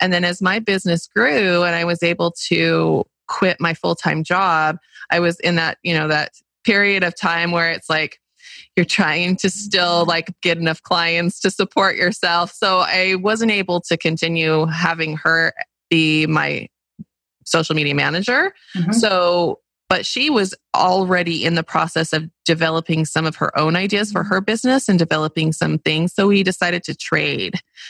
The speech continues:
Speaker 1: services. So
Speaker 2: Nice.
Speaker 1: she still did my social media management, but I was helping her develop some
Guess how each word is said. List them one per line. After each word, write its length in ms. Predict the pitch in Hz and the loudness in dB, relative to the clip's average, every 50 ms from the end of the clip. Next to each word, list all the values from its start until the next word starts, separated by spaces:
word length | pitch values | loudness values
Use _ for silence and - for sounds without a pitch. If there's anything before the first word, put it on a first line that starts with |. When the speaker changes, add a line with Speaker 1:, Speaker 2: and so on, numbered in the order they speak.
| - | -14
Speaker 1:
services. 840 | - - - 254 294 302 247 208 - - - - - - - - - _ - - - - - | -8 -4 0 0 2 2 0 -2 -2 -2 -4 -4 -4 -6 -8 -12 -16 _ -20 -20 -20 -14 -4
So 120 | 220 - 190 | 0 0 2
Speaker 2:
Nice. 100 | 175 - | 2 2
Speaker 1:
she 100 | - 190 | 0 0
still 300 | - - - 208 226 220 | -2 0 0 0 0 2
did 340 | 220 214 196 185 180 180 180 180 - - | 2 0 2 2 0 0 -2 -4 -4 -4
my 120 | 175 170 | -4 -4
social 300 | 170 - 165 165 - - | -2 -2 -4 -4 -2 -2
media 260 | 165 156 151 151 151 156 | 0 0 2 2 2 2
management, 640 | 190 285 330 294 233 - - 185 170 160 - - | 0 0 0 0 -2 -2 0 0 0 -2 -2 -2
but 100 | - 160 | -2 0
I 260 | - 90 113 165 165 165 | 0 0 0 0 -2 -2
was 180 | 165 160 - | -2 -2 -2
helping 340 | - 156 151 - 165 151 160 | -2 -2 -2 0 0 -2 -2
her 360 | 147 - 156 156 151 147 147 | 0 0 0 2 2 0 0
develop 380 | 151 160 151 160 151 147 139 - | -2 -2 -2 0 0 0 -2 -2
some 400 | - - 156 151 147 147 147 | -2 -2 -2 -2 -2 -2 -4